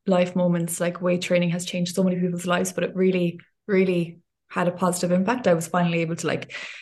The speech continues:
eat, to fuel performance and not be so terrified of food all the time. Um, but like so many others, I got,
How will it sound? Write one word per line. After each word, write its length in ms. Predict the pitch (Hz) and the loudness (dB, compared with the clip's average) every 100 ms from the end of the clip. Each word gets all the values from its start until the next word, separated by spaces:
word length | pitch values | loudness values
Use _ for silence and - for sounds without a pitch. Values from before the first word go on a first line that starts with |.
| - - | -10 2
eat, 360 | 240 233 220 | 4 6 2
to 80 | - | -2
fuel 180 | 196 165 | 0 0
performance 800 | 165 165 214 208 202 202 196 180 | -2 0 4 6 6 4 2 -2
and 180 | 170 | -2
not 220 | 180 175 175 | 0 -2 -2
be 100 | 175 | -4
so 160 | 180 | -2
terrified 460 | 170 175 170 165 170 | -4 -2 -4 -4 -8
of 80 | 165 | 0
food 200 | 254 247 | 4 4
all 160 | 247 | 4
the 60 | 233 | 2
time. 420 | 240 226 220 220 - - - - _ | 2 2 0 0 -6 -14 -16 -18 _
Um, 680 | - 208 202 196 190 202 202 - _ | 2 4 6 6 6 4 0 -14 _
but 560 | - 220 180 - - - | 4 6 4 -2 -8 -4
like 220 | 214 202 | -2 -2
so 140 | 202 202 | 0 0
many 180 | 190 | 4
others, 380 | 190 185 175 175 | 2 2 0 -2
I 140 | - 180 | -6 -4
got, 500 | 180 175 - - | -4 -4 -4 -6